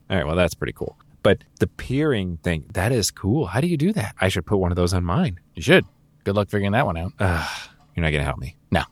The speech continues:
Speaker 1: Great. Okay, well, you can't exactly sit here and chastise me for things like that when you won't even help me to avoid it.
Speaker 2: I can, because I came up with it on my own. You should figure it out on your own.
Speaker 1: Ugh, fine. Fine.
Speaker 2: Yeah.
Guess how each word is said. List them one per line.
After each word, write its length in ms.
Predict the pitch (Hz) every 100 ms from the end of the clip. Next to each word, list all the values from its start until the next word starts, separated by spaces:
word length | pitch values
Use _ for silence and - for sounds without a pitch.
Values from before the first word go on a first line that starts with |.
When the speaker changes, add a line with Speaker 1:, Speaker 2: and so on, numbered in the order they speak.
| _
Speaker 1:
Great. 200 | - - - _ _ _ 120
Okay, 140 | 113
well, 200 | 101 123
you 120 | 131 127
can't 320 | - 156 147
exactly 460 | 123 127 123 117 101
sit 220 | - 107
here 260 | 110 92 90
and 100 | 95
chastise 540 | - 110 120 - 87 87
me 220 | 82 82
for 80 | -
things 520 | 101 101 92 90 92 - -
like 300 | 95 90 - -
that 340 | 92 82 87 -
when 180 | 107 117
you 80 | 123
won't 220 | 127 117
even 200 | 107 101
help 200 | 90 139
me 220 | 127 98 143
to 100 | 120
avoid 300 | 104 95 127
it. 180 | 127 - -
Speaker 2:
I 40 | 95
can, 260 | 131 170 - _
because 340 | 113 110 95 -
I 100 | -
came 160 | 98 120
up 80 | 113
with 100 | 107
it 40 | 98
on 80 |
my 120 | 92 87
own. 220 | 92 147 _ -
You 100 | 165
should 160 | - 170
figure 180 | 92
it 80 | 76
out 140 | - 73
on 100 | 69
your 100 | 69
own. 80 | -
Speaker 1:
Ugh, 380 | 85 80 - - _
fine. 400 | - 85 80 76 - _ -
Fine. 260 | 208 196 -
Speaker 2:
Yeah. 140 | 98